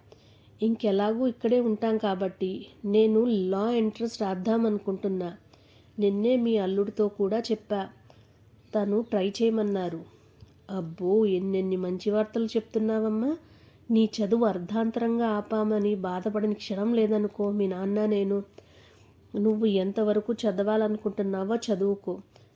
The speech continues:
కృతిని నేను చూసుకుంటాను. చదువుల తల్లివి, మా మాట మీద చదువు ఆపేసి పెళ్లి చేసుకున్నావు.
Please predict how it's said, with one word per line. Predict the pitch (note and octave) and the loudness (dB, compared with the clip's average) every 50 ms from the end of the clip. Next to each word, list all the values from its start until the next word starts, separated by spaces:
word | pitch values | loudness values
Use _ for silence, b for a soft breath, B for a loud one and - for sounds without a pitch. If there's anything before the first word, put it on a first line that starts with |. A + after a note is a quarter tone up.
| b - | b -4
కృతిని | - G3+ G3+ G3+ - A#3 A3 G3+ G3+ A#3 | -2 -2 0 0 0 0 2 2 2 2
నేను | A#3+ A3+ G#3 G3 G3+ G#3+ - A3+ | 2 4 4 4 2 0 0 -2
చూసుకుంటాను. | G#3+ G#3+ - - A#3 A3 G#3 G#3+ F#3+ F3 F3 F3 - - _ b b b b b b - - | -4 -4 -2 -2 0 0 0 0 -4 -4 -4 -6 -8 -10 _ b b b b b b -8 -4
చదువుల | A3+ G3+ F#3 F3+ G#3 G#3+ A3 A3+ A3+ | -2 -2 0 2 2 4 4 2 0
తల్లివి, | A3 - A3 G#3+ G#3+ G#3+ G#3 G3+ G#3 G#3 G#3 G#3 - b b b b b b b b b b b b b | 0 0 0 2 4 4 2 2 2 0 -2 -4 -8 b b b b b b b b b b b b b
మా | G3+ G3 G3+ G3 G3 G3+ | -4 -2 0 0 0 0
మాట | G3+ F#3+ F#3+ F#3+ G3+ G3 A#3 | 0 0 0 -2 -2 -2 0
మీద | A3+ A3+ G#3+ F#3+ | 2 2 2 2
చదువు | G#3 A3 - A#3 G#3 F#3+ G3+ G#3 A3+ | 2 0 0 0 0 2 2 2 2
ఆపేసి | A3 G3+ F#3+ F#3 - G#3 G3+ - - | 2 0 0 0 -2 -2 -2 -2 -4
పెళ్లి | G#3+ - G#3+ G3 F#3+ G3+ G3 A3+ | -2 0 0 0 0 0 0 0
చేసుకున్నావు. | G#3+ G3+ - - G#3+ F#3+ F#3+ F#3+ F3+ F3 F3 F3 F3+ - - - | 0 0 -2 -4 -4 -2 -2 -2 -2 -4 -4 -6 -8 -10 -12 -20